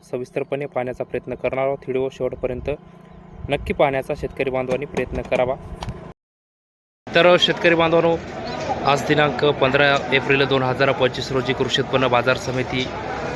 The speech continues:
वसमत मार्केटमध्ये लिलाव कक्ष क्रमांक एकमध्ये हळदीचं बीड झालेलं आहे, पण एक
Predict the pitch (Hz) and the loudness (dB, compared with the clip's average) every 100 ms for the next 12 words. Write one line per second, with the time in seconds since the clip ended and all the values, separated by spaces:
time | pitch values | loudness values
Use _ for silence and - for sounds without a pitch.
0 | 120 120 131 120 123 127 131 123 123 131 | 0 0 0 0 0 0 0 0 2 2
1 | 120 127 123 123 - 127 127 127 127 120 | 4 2 2 -2 -2 -4 0 0 0 2
2 | 123 117 127 127 120 120 127 139 123 135 | 0 2 0 2 0 0 0 0 2 0
3 | - 127 123 123 123 127 123 | 2 2 4 4 4 2 2